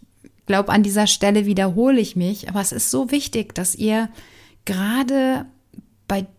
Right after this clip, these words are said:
diesen neuen Spielarten, dass ihr euch da beraten lasst. Was ist das Richtige für euch? Und das könnt ihr wirklich wunderbar, wenn ihr Fachpersonal zu Rate zieht und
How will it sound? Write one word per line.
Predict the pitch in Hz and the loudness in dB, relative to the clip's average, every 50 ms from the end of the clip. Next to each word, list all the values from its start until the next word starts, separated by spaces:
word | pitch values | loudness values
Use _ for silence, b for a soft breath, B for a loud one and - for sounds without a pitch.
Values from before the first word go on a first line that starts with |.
| _ _ - | _ _ 0
diesen | 226 240 233 220 226 233 220 | 0 0 2 4 4 4 6
neuen | 214 208 214 226 240 240 | 6 4 4 4 4 2
Spielarten, | 233 - - - 220 214 220 208 190 - - 170 170 170 170 - 175 175 175 175 175 180 208 | 2 0 -2 0 2 4 4 2 2 0 -2 -2 -2 -2 -2 -4 -4 -2 -2 -2 -2 -4 -6
dass | - 202 - - | -6 -4 -2 -2
ihr | 185 160 | -2 -2
euch | 190 185 - | -4 -4 -4
da | 196 | -6
beraten | 190 165 190 180 175 175 175 175 - - 165 160 | -4 -4 -4 -4 -2 -2 -2 -2 -4 -4 -8 -6
lasst. | 160 156 156 165 - - - - - - | -6 -6 -6 -6 -6 -6 -8 -8 -8 -6
Was | - 202 208 - - | -6 -2 -2 -2 -2
ist | - - 202 196 - - - | -2 -4 -2 -2 -2 -4 -2
das | 185 185 - - - _ _ _ _ - | -2 -2 -2 -2 -6 _ _ _ _ -12
Richtige | 196 - 226 214 - - - 165 156 165 | -4 -2 -2 -2 -2 -4 -8 -8 -8 -8
für | - - - 180 - - | -10 -6 -6 -6 -4 -2
euch? | 160 147 135 147 160 - - B B B B B B B B B B B - _ - | -4 -4 -4 -6 -8 -12 -18 B B B B B B B B B B B -12 _ -2
Und | 202 196 190 | 0 0 2
das | 196 - - | 0 0 0
könnt | - 214 202 190 | 0 -2 0 0
ihr | 202 190 196 | -2 -2 -4
wirklich | 202 - - 202 196 - | -4 -4 -4 -4 -4 -2
wunderbar, | - 208 220 220 220 214 190 185 196 196 180 | 0 2 2 4 4 2 0 0 -2 0 0
wenn | 185 185 | 0 0
ihr | 180 185 180 | 0 0 -2
Fachpersonal | 180 - - 214 226 - - - - 220 208 202 202 202 202 - - - 214 202 202 196 190 190 185 190 185 | -4 -4 -4 -4 -4 -4 -6 -4 -2 -2 -2 0 -2 -4 -4 -4 -4 -4 -2 -2 -2 -2 0 -2 -2 -2 -2
zu | - 202 | -2 -2
Rate | 175 175 170 175 - 185 180 | 0 0 -2 0 -2 -4 -4
zieht | - - - 180 180 180 175 - - | -4 -2 -2 -2 -2 -2 -4 -8 -8
und | - 180 175 175 175 - - | -4 -2 -2 -2 -2 -4 -10